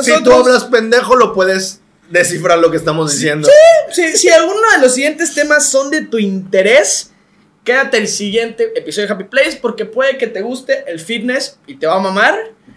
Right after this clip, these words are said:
Speaker 1: Sí.
Speaker 2: Puede que te guste el stand-up y
Speaker 1: Y
Speaker 2: te
Speaker 1: te
Speaker 2: va a
Speaker 1: va a
Speaker 2: mamar.
Speaker 1: mamar,
Speaker 2: Y
Speaker 1: sí,
Speaker 2: puede
Speaker 1: güey.
Speaker 2: que te gusten los
Speaker 1: La crea-,
Speaker 2: videoblogs y la creación
Speaker 1: la
Speaker 2: de
Speaker 1: creación de
Speaker 2: contenido.
Speaker 1: contenido y,
Speaker 2: Y
Speaker 1: y la diversificación de todo
Speaker 2: y
Speaker 1: el
Speaker 2: te va a
Speaker 1: pedo
Speaker 2: mamar
Speaker 1: de
Speaker 2: porque
Speaker 1: redes.
Speaker 2: se lo vamos a grabar mood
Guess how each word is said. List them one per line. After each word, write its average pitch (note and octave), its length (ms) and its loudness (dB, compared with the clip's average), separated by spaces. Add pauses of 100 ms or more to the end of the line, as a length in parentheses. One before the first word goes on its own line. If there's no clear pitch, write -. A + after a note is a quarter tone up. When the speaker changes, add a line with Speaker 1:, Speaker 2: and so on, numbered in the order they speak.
(200)
Speaker 1:
Sí. - 160 -8
Speaker 2:
Puede A3 200 0
que A3+ 100 -2
te F#3+ 140 -6
guste A3 280 -4
el G#3 80 -6
stand-up G3+ 760 0
y E3+ 160 -2
Speaker 1:
Y D#3+ 40 0
Speaker 2:
te - 0 -
Speaker 1:
te D#3 80 0
Speaker 2:
va D#3 60 2
a D3 40 2
Speaker 1:
va D3+ 200 0
a D3+ 40 -2
Speaker 2:
mamar. A#3 440 2
Speaker 1:
mamar, - 100 -10
Speaker 2:
Y - 40 -12
Speaker 1:
sí, D#3 360 -4
Speaker 2:
puede C4+ 240 6
Speaker 1:
güey. C4 100 -2
Speaker 2:
que - 80 4
te F3+ 180 -2
gusten B3 600 -6
los - 140 -2
Speaker 1:
La E3 160 0
crea-, G3 240 2
Speaker 2:
videoblogs F#3+ 560 2
y D#4+ 40 -2
la B3+ 120 -4
creación D#3+ 240 -4
Speaker 1:
la C#3 60 -2
Speaker 2:
de - 100 -4
Speaker 1:
creación G#3+ 160 -2
de F#3+ 120 0
Speaker 2:
contenido. A#3 560 2
Speaker 1:
contenido C#3 360 -2
y, D3+ 120 -6 (160)
Speaker 2:
Y - 20 2
Speaker 1:
y D#3+ 40 0
la D#3+ 160 2
diversificación D#3+ 1200 -2 (340)
de G3+ 640 -2 (240)
todo G3+ 500 0
Speaker 2:
y E3 60 -2
Speaker 1:
el D#3+ 80 0
Speaker 2:
te B3+ 80 2
va - 60 4
a - 40 2
Speaker 1:
pedo D#3+ 120 4
Speaker 2:
mamar - 180 4
Speaker 1:
de D#3 40 0
Speaker 2:
porque - 100 0
Speaker 1:
redes. C#3 140 4
Speaker 2:
se - 80 2
lo C4 100 0
vamos C4 200 -2
a B3+ 80 -2
grabar A3+ 340 2
mood B3 320 -4